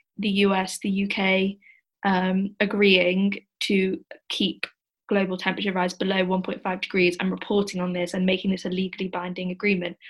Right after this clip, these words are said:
that is huge. But as I've also mentioned, then Trump withdrew from the agreement, and now studies are suggesting that the U K is focusing more on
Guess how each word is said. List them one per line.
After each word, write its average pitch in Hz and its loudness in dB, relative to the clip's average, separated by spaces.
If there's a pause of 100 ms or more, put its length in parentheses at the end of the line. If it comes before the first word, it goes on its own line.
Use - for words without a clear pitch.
(380)
that 208 8
is 202 4
huge. 185 0 (300)
But - 4
as 202 6
I've 196 0
also 190 -2
mentioned, 185 0 (180)
then 185 2
Trump 190 2
withdrew 190 2
from 185 -4
the 185 0
agreement, 180 0
and 185 0 (300)
now 196 6
studies 196 2
are 196 -2
suggesting 190 0
that 185 -2
the 190 2
U 185 -2
K 180 2
is - 0
focusing 185 2
more 190 4
on 180 0